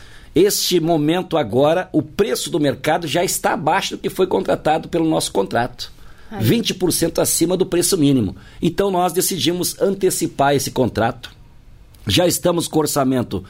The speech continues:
Speaker 1: assegurado, vamos pagar os agricultores, botar o dinheiro no bolso de quem produz, pra que ele possa preparar a próxima safra e garantir que o ano que vem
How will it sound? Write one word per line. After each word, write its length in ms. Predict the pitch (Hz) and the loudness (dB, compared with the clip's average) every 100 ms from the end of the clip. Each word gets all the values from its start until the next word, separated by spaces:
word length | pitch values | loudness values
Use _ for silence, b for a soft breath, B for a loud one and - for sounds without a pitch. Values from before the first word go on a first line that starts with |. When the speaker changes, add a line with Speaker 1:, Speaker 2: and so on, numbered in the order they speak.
| B B | B B
Speaker 1:
assegurado, 720 | 123 - 156 160 156 180 - B B | -2 0 2 4 4 0 -6 B B
vamos 280 | - 131 - | -2 0 0
pagar 360 | - 95 85 147 | -2 -2 2 0
os 140 | 160 | 2
agricultores, 680 | 160 151 151 - 135 143 - | -2 -2 -4 0 0 0 -2
botar 340 | 110 98 - 139 | -4 -4 0 2
o 60 | |
dinheiro 240 | 131 151 147 | 2 2 2
no 100 | 127 | 0
bolso 300 | 127 147 143 | 2 2 0
de 80 | |
quem 160 | 131 143 | -2 0
produz, 560 | 151 117 113 135 - - B B | 0 2 2 0 -2 -8 B B
pra 120 | - | -2
que 80 | 131 | 0
ele 80 | |
possa 340 | 120 117 117 107 | 0 0 -2 -2
preparar 460 | 120 110 110 104 | -2 0 2 2
a 40 | 104 | 0
próxima 540 | - 107 - 98 98 | -2 -2 -2 -4 -4
safra 540 | - - 117 120 127 123 B B | -4 0 0 0 -2 -4 B B
e 80 | 156 | 0
garantir 460 | 135 139 120 - 101 | 2 2 0 -2 0
que 120 | 165 | 2
o 120 | 107 | 2
ano 100 | 113 | 2
que 140 | 143 | -2
vem 320 | 101 104 117 | 0 2 0